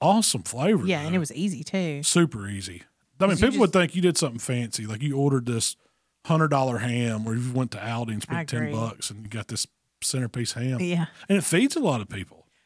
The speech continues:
Speaker 2: And we're, we'll do it. You'll do one, and we'll just break it, go ahead and break it down into
Speaker 1: Yep.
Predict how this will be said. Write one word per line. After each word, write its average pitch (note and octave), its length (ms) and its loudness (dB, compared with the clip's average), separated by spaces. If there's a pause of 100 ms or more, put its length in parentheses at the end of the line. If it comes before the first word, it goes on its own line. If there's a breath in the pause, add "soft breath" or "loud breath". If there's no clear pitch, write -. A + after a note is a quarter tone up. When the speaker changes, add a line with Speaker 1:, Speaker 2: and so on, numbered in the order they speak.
(100)
Speaker 2:
And F#3 140 2
we're, B3+ 240 4
we'll G3 280 0
do E3+ 300 -2
it. E3+ 200 -2
You'll D4 220 -2
do G#3 180 0
one, F3+ 440 0
and F3 100 -2
we'll G#3 120 0
just G#3 280 -4
break F3 260 0
it, - 100 -12
go F#3 100 0
ahead F3 180 0
and D3 80 -6
break E3+ 160 0
it F3+ 100 -10
down F3 280 0
into B2+ 200 -8
Speaker 1:
Yep. C3+ 220 0